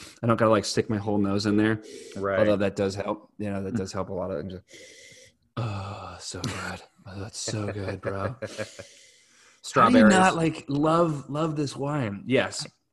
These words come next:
Speaker 2: Yeah.
Speaker 1: Anyway, so yeah, on the nose, you know, you're gonna get, like, bright red fruits, right? You're gonna get strawberries. You're gonna get cherry. Um, you're gonna get your, um, oh man, it's almost like a, there, there's, like, a flower or, like, a,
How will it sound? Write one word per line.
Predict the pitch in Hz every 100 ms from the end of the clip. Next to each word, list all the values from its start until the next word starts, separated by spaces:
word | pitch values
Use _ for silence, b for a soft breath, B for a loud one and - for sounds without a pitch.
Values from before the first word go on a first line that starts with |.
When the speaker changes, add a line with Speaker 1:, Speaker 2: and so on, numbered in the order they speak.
| _ _
Speaker 2:
Yeah. | 117 110 107 107 107
Speaker 1:
Anyway, | 147 120 104
so | 139
yeah, | 139 120
on | 139
the | 151
nose, | 139 135 123
you | 127
know, | 117
you're | 120 143
gonna | 139
get, | 120 123
like, | 107 98 - - _ _ _ _ _
bright | 120 120 101
red | 107 104
fruits, | - 107 95 - - _ - -
right? | 98 101
You're | 123
gonna | 123
get | 120 120
strawberries. | 113 104 95 95 101
You're |
gonna | 101 98
get | 104 104
cherry. | - 101 95 82 80 b b b _
Um, | 101 98 92
you're | 101 110
gonna | 107
get | 110 107 -
your, | 110 107 98
um, | 95 92 73 101 _ _ -
oh | 113 117 107 -
man, | 104 104
it's | 104 107
almost | 107 107 107
like | 92 -
a, | 92 92
there, | 107
there's, | 107 101
like, | 104 101
a |
flower | - - 104 107 107 101 95
or, | 95
like, | 95 -
a, | 85